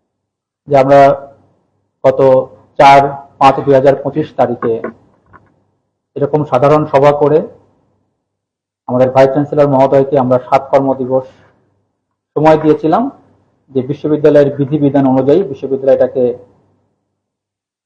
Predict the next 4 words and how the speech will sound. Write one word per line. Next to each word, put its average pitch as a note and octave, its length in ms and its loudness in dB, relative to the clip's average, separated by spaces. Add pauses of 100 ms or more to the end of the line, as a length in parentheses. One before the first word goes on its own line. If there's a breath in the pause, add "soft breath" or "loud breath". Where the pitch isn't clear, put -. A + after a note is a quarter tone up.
পরিচালিত C#3+ 420 0
করার D3 400 2
জন্য D#3 400 -2 (720)
এবং C3 380 2